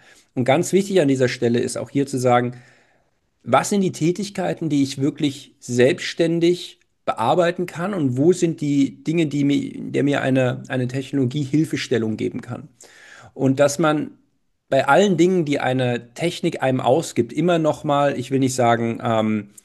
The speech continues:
skeptisch ist, sondern kritisch ist. Das heißt, nicht einfach sich dieser Technik unterwirft, sondern auch bei, bei den Dingen wirklich kritisch nachfragt. Wir werden das sehen, dass das in Zukunft sehr viel schlimmer wird, was den Content online angeht, weil ich mir mit in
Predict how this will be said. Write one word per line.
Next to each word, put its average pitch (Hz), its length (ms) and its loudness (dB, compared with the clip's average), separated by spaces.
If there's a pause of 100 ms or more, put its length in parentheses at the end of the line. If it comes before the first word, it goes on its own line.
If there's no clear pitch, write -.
(100)
skeptisch 147 560 0
ist, 180 200 0
sondern 139 280 0
kritisch 175 440 -2
ist. - 420 -10
Das - 180 -12
heißt, 131 340 -4
nicht 160 280 -2
einfach 151 300 0
sich 156 160 -6
dieser 135 240 -2
Technik 131 380 -6
unterwirft, 131 600 -2 (600)
sondern 151 580 0
auch 143 300 2
bei, 139 300 4
bei 135 180 -4
den 135 160 -2
Dingen 139 680 -4
wirklich 139 260 -6
kritisch 147 380 -4
nachfragt. 120 720 -2
Wir 117 200 2
werden 135 220 2
das 151 260 -2
sehen, 165 280 0
dass 135 160 -4
das 135 160 -4
in 131 120 -2
Zukunft 135 420 -6
sehr 143 180 -4
viel 170 140 -8
schlimmer 165 420 0
wird, 165 280 -4 (440)
was 117 280 -4
den 123 260 2
Content 190 640 -2
online 165 400 0
angeht, 151 460 -2
weil 120 140 2
ich 120 120 -4
mir 127 140 2
mit 123 260 0
in 123 280 -8